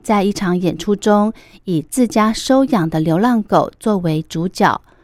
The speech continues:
说了一段话。他说：“我从住处附近的山上捡到的两条野狗，初见这两条狗时，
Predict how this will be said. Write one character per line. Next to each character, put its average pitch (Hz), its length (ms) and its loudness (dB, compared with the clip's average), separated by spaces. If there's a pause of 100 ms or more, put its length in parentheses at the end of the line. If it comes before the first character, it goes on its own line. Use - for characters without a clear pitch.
(120)
说 202 200 0
了 190 100 0
一 165 80 -4
段 175 200 -2
话。 165 360 -2 (720)
他 185 100 -6
说 196 460 -2 (500)
：“我 185 140 0
从 196 280 0
住 254 180 2
处 240 200 0
附 269 200 0
近 247 240 2
的 185 100 2
山 240 240 2
上 247 320 0 (160)
捡 165 260 0
到 214 240 2
的 175 180 -2
两 165 280 -4
条 160 260 -8
野 165 240 0
狗， 202 380 2 (640)
初 311 160 2
见 285 320 4
这 254 140 2
两 196 180 0
条 180 180 -4
狗 185 220 0
时， 165 400 -2